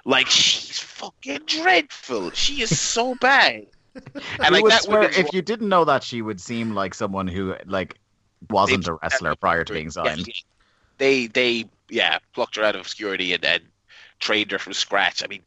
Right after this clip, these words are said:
Speaker 1: she's just terrible. Like, that Women's Royal Rumble match was, like, the first half of it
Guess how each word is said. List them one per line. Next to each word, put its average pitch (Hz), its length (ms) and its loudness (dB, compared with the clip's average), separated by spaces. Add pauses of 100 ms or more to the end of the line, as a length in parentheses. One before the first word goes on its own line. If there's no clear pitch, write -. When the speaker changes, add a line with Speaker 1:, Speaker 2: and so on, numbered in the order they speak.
Speaker 1:
she's - 340 -4
just - 380 -4
terrible. 170 400 2 (240)
Like, 135 260 0
that 170 220 2
Women's 165 360 -2
Royal 135 200 0
Rumble 120 360 -4
match 101 360 0
was, 98 260 -12
like, 92 580 -2 (120)
the - 80 -16
first 160 300 2
half 120 340 2
of 87 120 -20
it 87 160 -8